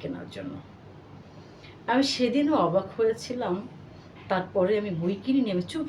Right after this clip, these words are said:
হয়ে গিয়েছিলাম। কিন্তু গতকালকে যখন উনি আমাকে ফোন দিয়ে বলতেছে, "সারাদিনই কি টক শো করবা? সারাদিনই কি ভিডিও করবা? তোমার কি পড়াশোনা করা লাগবে না? তোমার কি পরীক্ষায়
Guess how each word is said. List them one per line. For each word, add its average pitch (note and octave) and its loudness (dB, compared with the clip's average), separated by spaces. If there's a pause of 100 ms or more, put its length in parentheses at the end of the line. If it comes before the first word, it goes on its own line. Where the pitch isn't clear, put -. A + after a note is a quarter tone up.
(120)
হয়ে D#3+ -2
গিয়েছিলাম। - -10 (640)
কিন্তু G3 -4 (240)
গতকালকে G3 0
যখন A#3 -2
উনি B3+ 2
আমাকে B3+ -4
ফোন A#3 -4
দিয়ে G#3+ 6
বলতেছে, F3+ -4
"সারাদিনই A3 0
কি D#4 -6
টক - -4
শো - -10
করবা? C4+ 2
সারাদিনই A3 -2
কি C#4+ -4
ভিডিও C4+ 2
করবা? - -2 (720)
তোমার G#3 -4
কি C#4 -6
পড়াশোনা G#3+ 4
করা C4 2
লাগবে A#3 2
না? G3 2
তোমার F3 -4
কি B3 -4
পরীক্ষায় A3+ 0